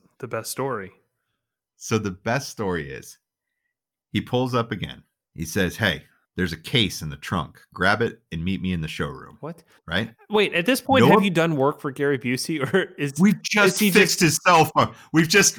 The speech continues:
Speaker 2: retaught him how to use a cell
Speaker 1: Okay.
Speaker 2: phone a few times,
Speaker 1: So
Speaker 2: right?
Speaker 1: he's the crazy client that just kinda, like, ha-, hangs around the shop.
Speaker 2: He, I believe this was a specific trip for this.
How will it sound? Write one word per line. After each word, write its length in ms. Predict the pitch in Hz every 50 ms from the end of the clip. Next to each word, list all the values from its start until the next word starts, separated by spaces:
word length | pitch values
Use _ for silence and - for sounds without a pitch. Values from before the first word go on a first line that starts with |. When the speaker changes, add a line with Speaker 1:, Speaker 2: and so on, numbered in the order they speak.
| - -
Speaker 2:
retaught 480 | 101 113 139 143 139 - - 147 131 120
him 60 | 110
how 120 | 110 113 98
to 60 | 95
use 180 | 95 92 82
a 60 | 90 80
cell 180 | 80 95 87
Speaker 1:
Okay. 100 | 78 123
Speaker 2:
phone 160 | 95 87 80
a 40 | 82
few 180 | - - 73 -
times, 300 | - - - 143 - -
Speaker 1:
So 160 | - 214 196
Speaker 2:
right? 100 | 180 175
Speaker 1:
he's 220 | 202 208 208 190 -
the 100 | 208 190
crazy 320 | - - 180 175 175 170 156
client 420 | - - 156 147 143 139 135 135
that 80 | 127 113
just 220 | 113 131 127 -
kinda, 160 | 139 131 131 117
like, 180 | 110 107 -
ha-, 280 | - 120 120 120 120 - - -
hangs 320 | 127 127 127 127 117 110 120
around 280 | 113 113 110 110 107
the 80 | 104 98
shop. 440 | - - 104 92 90 92 - _ _ _ _ _ _ _ _ _ _ _ _ _ _ _
Speaker 2:
He, 480 | _ _ _ - 147 139 127 - _ _ -
I 160 | 110 147 196
believe 520 | 196 220 202 165 135 135 151 170 175 131 117
this 200 | 120 117 - -
was 160 | 110 95 85
a 60 | 82
specific 720 | 78 - - - - 95 - - - 113 110 - 110 110 -
trip 280 | - - 85 - - -
for 120 | - 69
this. 420 | 67 - - - - - - -